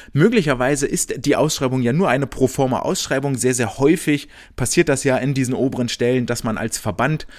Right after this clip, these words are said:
schon einen Nachfolger im Auge hat, dort interne Gespräche schon geführt haben, die Stelle aber noch offiziell ausgeschrieben werden muss, obwohl es eigentlich schon einen ganz, ganz klaren Favoriten gibt und jemanden, den man sich dort an der Stelle sehr gut vorstellen kann.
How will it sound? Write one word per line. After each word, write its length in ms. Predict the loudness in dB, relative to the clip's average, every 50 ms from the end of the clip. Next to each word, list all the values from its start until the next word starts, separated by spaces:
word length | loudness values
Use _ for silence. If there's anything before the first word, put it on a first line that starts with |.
| -20 -16 -8
schon 240 | -4 -2 -2 0 0
einen 240 | 0 2 2 2
Nachfolger 600 | 2 2 0 -2 -2 -2 0 0 2 2 0 0
im 140 | 0 -2 0
Auge 320 | 2 2 2 2 2 0 0
hat, 160 | -2 -2 -2
dort 160 | -4 -4 -2
interne 360 | -4 -4 -2 -2 -2 0 -2
Gespräche 420 | -2 -4 -4 -4 -4 -4 -2 -4 -4
schon 160 | -2 -2 -2
geführt 360 | -2 0 0 0 0 0 0
haben, 280 | -4 -4 -4 -4 -4 -4
die 80 | -6
Stelle 320 | -6 -4 -2 -2 -2 -2 -4
aber 320 | -6 -4 -4 -6 -6 -8 -12 -20 -20 -20 -10 -4
noch 320 | -2 -2 -2 -2 -4 -2 0
offiziell 500 | 0 0 0 -4 -8 -6 -4 -2 -2 0
ausgeschrieben 640 | 0 0 -2 -2 -2 -4 -2 0 0 0 2 0 0
werden 180 | 0 0 0
muss, 220 | 0 0 0 0 -2
obwohl 300 | -4 -2 -2 -2 -2 -2
es 160 | -4 -6 -8
eigentlich 340 | -6 -4 -4 -4 -6 -6 -6
schon 160 | -4 -4 -4
einen 300 | -4 -4 -4 -4 -4 -6 -8 -14 -20 -20 -8 -4
ganz, 200 | -2 -2 -2 0
ganz 220 | -2 -4 -4 -4 -6
klaren 520 | -4 -2 0 0 0 0 0 -2 -2 -2
Favoriten 600 | -2 -2 0 2 2 2 0 0 0 0 0 0
gibt 220 | 0 -2 -2 -2
und 120 | -4 -4 -2
jemanden, 400 | 0 0 0 2 0 0 0 0
den 140 | 0 0 0
man 160 | 0 -2 -4
sich 160 | -6 -6 -4
dort 240 | -4 -2 -2 -4 -6 -12 -20 -20 -14 -8
an 160 | -4 -4 -2
der 160 | 0 0 -2
Stelle 320 | 0 0 0 2 4 2 2
sehr 200 | 2 2 0 0
gut 180 | 0 -2 -2
vorstellen 540 | -2 -2 0 0 0 0 0 0 0 0 -2
kann. 240 | -4 -6 -10 -10